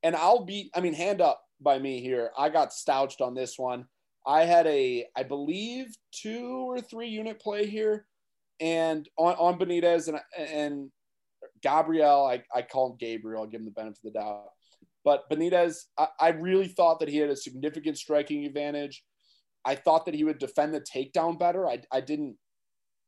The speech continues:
anticipate him spending so much time on his back. And, and honestly, I, I don't wanna say it's a misread, but it obviously I lost un-, unquestionable.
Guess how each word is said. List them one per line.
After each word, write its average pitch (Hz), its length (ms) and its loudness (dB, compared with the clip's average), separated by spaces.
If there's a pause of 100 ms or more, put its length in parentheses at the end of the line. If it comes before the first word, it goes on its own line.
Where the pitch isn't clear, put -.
(160)
anticipate 165 920 -4 (320)
him 165 140 -4
spending 156 380 -2
so 147 180 -4
much 147 220 -6
time 143 260 -4
on 139 80 -4
his 127 120 -10
back. 131 360 -4
And, 127 200 -12 (100)
and 135 100 -6
honestly, 151 460 -2
I, 135 220 2 (840)
I 156 100 6
don't 247 160 4
wanna 233 160 2
say 202 180 0
it's 190 140 -2
a 127 40 -4
misread, 180 720 -2
but 143 240 0
it 160 180 2 (180)
obviously 147 500 2
I 127 120 2
lost 127 520 0 (640)
un-, 139 240 -2
unquestionable. 131 920 -2